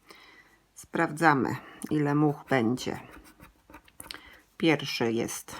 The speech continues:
świat, zegarek, znak, mapa, kot, krzesło, oko, kość,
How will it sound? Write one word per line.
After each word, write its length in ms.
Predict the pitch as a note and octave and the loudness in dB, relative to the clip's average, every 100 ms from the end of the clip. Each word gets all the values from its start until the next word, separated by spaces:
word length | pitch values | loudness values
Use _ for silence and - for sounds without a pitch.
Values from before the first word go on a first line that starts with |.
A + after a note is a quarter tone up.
| - | -12
świat, 640 | - - A#3 A#3 - - - - - - - - - - - _ _ - | -10 -4 0 0 -2 -16 -16 -20 -20 -20 -20 -20 -20 -20 -20 _ _ -8
zegarek, 1000 | A2+ - F#3 F#3+ F3+ F3 E3 D#3+ - - - - _ - - - - _ _ _ | -4 0 0 2 2 2 -2 -4 -10 -16 -18 -20 _ -20 -20 -20 -20 _ _ _
znak, 800 | B2 C3 F3 G3 G3+ - - - - - - - - - _ - - - - - _ _ - | -8 -2 2 4 2 -2 -14 -14 -18 -20 -20 -20 -20 -20 _ -20 -20 -20 -20 -20 _ _ -2
mapa, 640 | C#3+ D#3 E3 - D#3 D3+ D3+ - - - - _ _ - _ _ | 2 2 2 2 2 2 -4 -20 -20 -20 -20 _ _ -20 _ _
kot, 540 | - G#3 G#3 - - - - - - - - _ - _ _ _ | 2 2 2 -6 -18 -18 -20 -20 -20 -20 -20 _ -20 _ _ _
krzesło, 880 | - - E3 E3 - - E3 E3 E3+ - - - - - - - - _ _ - | -12 -2 0 0 -4 -2 4 4 4 -4 -18 -20 -20 -20 -20 -20 -20 _ _ -4
oko, 600 | D#3 D3+ D3+ - D3 C#3 C#3+ - - - _ - - - - _ _ - | 2 2 0 4 6 6 0 -10 -20 -20 _ -20 -20 -20 -20 _ _ -2
kość, 680 | A3 G#3+ G#3+ - - - | 4 4 4 -4 -10 -10